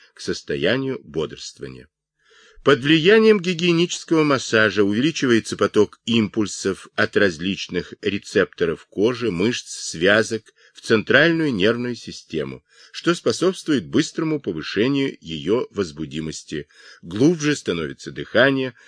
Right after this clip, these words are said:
усиливается мобилизация крови из депо, значительно ускоряется отток лимфы, повышается эластичность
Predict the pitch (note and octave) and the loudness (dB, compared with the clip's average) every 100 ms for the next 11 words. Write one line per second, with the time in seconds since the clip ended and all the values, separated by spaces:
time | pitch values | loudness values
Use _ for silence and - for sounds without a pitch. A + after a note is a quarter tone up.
0 | - - G#2+ - G3 F#3 D3 - G#2+ G2+ | -20 -8 -6 -2 2 4 4 4 0 0
1 | F2+ F2+ G2 F2 - - D#2 - G2+ G2+ | -2 -2 0 0 -2 -6 -6 -2 2 4
2 | F2 E2 - F#2 C2+ C2+ D2+ - C#3+ D3+ | 2 -2 -8 -12 -10 -10 -10 0 0 0
3 | _ _ _ _ E2+ - _ E2+ A#2+ - | _ _ _ _ -20 -20 _ -2 0 2
4 | C#3 C3 B2 - A#2+ A2+ G#2 - G2+ - | -2 0 -4 2 4 6 4 2 -2 0
5 | G2+ F2+ E2+ G2 D3 - D3+ A2+ F2+ E2+ | -2 -2 -2 0 0 0 -6 -4 -4 -2
6 | G2+ F#2 E2+ - F2 - G2+ F#2+ - - | 0 2 0 -2 -6 -4 -2 -2 -4 -8
7 | F#2+ - F2 D#2+ - - | -8 -6 -6 -6 -8 -20